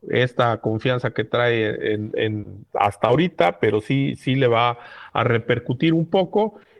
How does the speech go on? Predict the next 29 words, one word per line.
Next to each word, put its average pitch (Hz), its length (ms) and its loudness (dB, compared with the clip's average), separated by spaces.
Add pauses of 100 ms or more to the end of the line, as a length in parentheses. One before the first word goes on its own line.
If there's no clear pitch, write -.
Y 135 120 0
en 147 120 2
el 143 100 -2
caso 175 340 0
de 156 140 2
la, 120 540 0
de, 110 760 0 (1080)
del, 123 960 2
del 117 480 4
sentido 160 460 2
del 135 160 2
voto 147 320 2
hacia 139 200 0
Morena, 147 540 0 (160)
probablemente 160 920 0
en 139 100 -6
Acapulco 143 840 -4 (140)
pueda 147 380 0
pegar 131 260 -2
un 143 140 -4
poco, 175 480 -4 (100)
probablemente, 139 1080 0 (680)
pero 123 300 4
no 139 300 0
en 135 120 0
el 127 100 0
resto 131 380 0
del 139 160 2
estado 147 560 0